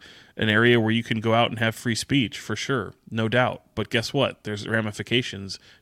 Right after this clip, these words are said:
to free speech. There are consequences that come with free speech. So, um, you saw that with Kanye West. He's his own business, and he's lost every,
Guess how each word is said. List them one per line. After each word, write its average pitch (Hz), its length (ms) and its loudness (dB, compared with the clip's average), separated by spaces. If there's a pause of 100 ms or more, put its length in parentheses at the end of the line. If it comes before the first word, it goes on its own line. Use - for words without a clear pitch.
to 113 440 2 (100)
free 110 240 -4
speech. - 420 -2
There 98 140 -4
are 95 60 -6
consequences 107 600 -6
that 101 120 -10
come 104 220 -6
with 95 200 -6
free 98 180 -8
speech. - 500 -10
So, 98 260 -6 (400)
um, 98 500 -6 (260)
you 101 180 -8
saw 107 200 2
that 107 140 2
with 107 120 -4
Kanye 107 280 0
West. 107 380 0
He's 104 160 -4
his 101 140 -6
own 101 160 -4
business, 110 380 -4
and 110 60 -4
he's 98 120 -6
lost 104 280 -2
every, 104 360 -2